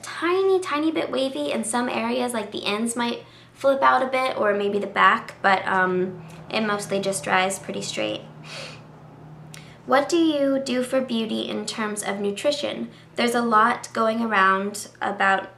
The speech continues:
how nutrition, minerals, and vitamins play a role in healthy skin, hair, and nails. What are your thoughts, and how do you personally take any vitamins? If so, what do you recommend? Ah, that's a lot. Um,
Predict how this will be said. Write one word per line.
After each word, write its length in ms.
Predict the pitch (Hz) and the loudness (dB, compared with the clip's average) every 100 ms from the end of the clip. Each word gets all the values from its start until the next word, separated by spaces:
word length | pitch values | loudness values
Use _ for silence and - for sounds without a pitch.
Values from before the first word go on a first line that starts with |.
| - | -10
how 280 | - 214 | -2 0
nutrition, 560 | 202 202 269 269 277 254 | 0 0 -2 2 2 2
minerals, 380 | 226 226 220 220 | 0 0 -2 -2
and 100 | 208 | 0
vitamins 480 | 196 196 202 196 196 | 0 0 0 -2 -4
play 260 | - 202 | -4 -2
a 100 | 202 | 0
role 240 | 190 190 190 | 4 4 4
in 160 | 190 | 0
healthy 280 | 185 190 190 | -4 -6 -6
skin, 380 | - - 233 233 | -6 -2 0 0
hair, 260 | 220 202 | -2 -4
and 300 | 196 - 190 | -2 -2 -4
nails. 440 | 180 165 - 226 - - - - - - - - - - | -4 -4 -6 -8 -12 -18 -20 -20 -20 -20 -20 -20 -20 -4
What 180 | - 277 | 4 6
are 80 | 285 | 6
your 180 | 294 294 | 4 4
thoughts, 460 | 233 214 208 - | 4 4 4 -2
and 200 | - 202 | -4 -2
how 220 | - 208 - - | -2 -2 -4 -4
do 100 | 233 | 0
you 120 | 233 | 0
personally 500 | 233 233 - 220 208 | -2 -4 -2 -4 -4
take 280 | 214 208 202 | -4 -4 -4
any 160 | 202 202 | -2 0
vitamins? 540 | 202 185 180 175 185 | 4 4 2 0 -2
If 120 | 196 | -4
so, 240 | 196 208 190 | 0 4 6
what 160 | 190 | 4
do 40 | 190 | 2
you 60 | |
recommend? 560 | 185 185 175 156 160 202 - - - - - - - - | 0 0 -2 -4 -6 -10 -14 -20 -20 -20 -20 -20 -14 2
Ah, 320 | 381 427 311 233 | 6 6 6 2
that's 220 | 220 233 | -2 -2
a 60 | 220 | 0
lot. 400 | 202 208 - - | 2 0 0 -2
Um, 560 | 214 208 202 - 208 | 0 2 2 -2 -4